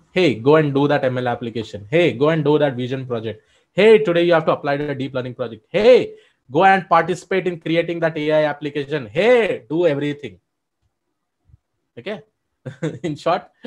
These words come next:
that is what they'll say you. "Hey, do everything." <laughs> "Hey, and finally give your kidney to me." Okay. Like that it is. Okay. So if you are becoming a data scientist, you cannot say that, "I'm not good at N L P, I'm not good at deep learning, I'm not good at machine learning."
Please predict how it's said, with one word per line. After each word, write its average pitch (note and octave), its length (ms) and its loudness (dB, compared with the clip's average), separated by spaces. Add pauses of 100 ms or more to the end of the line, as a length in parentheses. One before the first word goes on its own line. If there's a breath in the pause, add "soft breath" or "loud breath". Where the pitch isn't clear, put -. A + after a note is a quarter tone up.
(200)
that C3+ 160 -4
is D3+ 100 -6
what D3+ 280 -4
they'll B2 200 -10
say G#2 180 -14
you. F#2+ 180 -18 (360)
"Hey, E3 200 0
do D#3 140 -2
everything." C#3 460 -2 (460)
<laughs> - 1300 -20
"Hey, E3+ 220 -2
and C#3+ 180 -2
finally D#3 340 -4
give C#3+ 160 -6
your D3 220 -2
kidney C3 220 -6
to A#2+ 120 -8
me." G2 200 -14 (200)
Okay. D3+ 300 -6
Like C3+ 280 -6
that - 240 -6 (280)
it A2 80 -12
is. G#2 160 -8
Okay. C3 220 -8 (920)
So F#3+ 440 -4 (220)
if E3 80 -8
you G#3 60 4
are G3+ 60 4
becoming F#3+ 340 -2
a F#3+ 80 -2
data D#3+ 240 0
scientist, F3+ 360 -2
you F3+ 60 -6
cannot E3 300 -2
say E3 140 -4
that, D#3 180 -2
"I'm D3+ 140 -2
not C#3+ 180 -6
good C3+ 180 -4
at B2+ 100 -4
N B2 120 -6
L C3+ 180 -8
P, D3+ 100 -4
I'm C3 100 -6
not A#2+ 220 -12
good A#2+ 120 -8
at A#2 160 -10
deep A2+ 220 -14
learning, C3 260 -10
I'm A#2 80 -12
not A2+ 200 -14
good G#2+ 160 -12
at G#2 100 -18
machine A#2+ 260 -16
learning." D3+ 280 -12